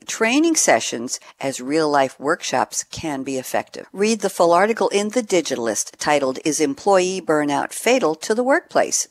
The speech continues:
by Bruno Kind, and I'll spell that K I N D T. That's today's briefing. For more business insights on the latest technology and trends, visit digitalist mag dot com from S A P. I'm Bonnie D. Graham. Thanks for listening.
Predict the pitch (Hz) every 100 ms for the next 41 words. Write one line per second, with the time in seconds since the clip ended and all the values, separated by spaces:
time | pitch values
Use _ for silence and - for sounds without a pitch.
0 | - 123 127 165 185 190 196 - _ _
1 | - - 175 135 123 135 127 - - 143
2 | 131 117 - 156 147 143 143 139 135 131
3 | 131 107 - - - - - 120 120 -
4 | 151 143 139 - 196 214 139 113 - -
5 | - 240 233 208 196 170 160 147 165 -
6 | 143 131 - 143 139 135 135 135 - -
7 | - 127 127 131 120 - 196 190 190 -
8 | - - 175 156 143 - 254 247 240 226
9 | 214 180 165 160 160 135 - 147 135 139
10 | 143 - 139 - 131 - 127 - - -
11 | - 220 226 180 147 123 120 127 117 123
12 | 113 110 - 165 160 - 196 233 - 160
13 | 165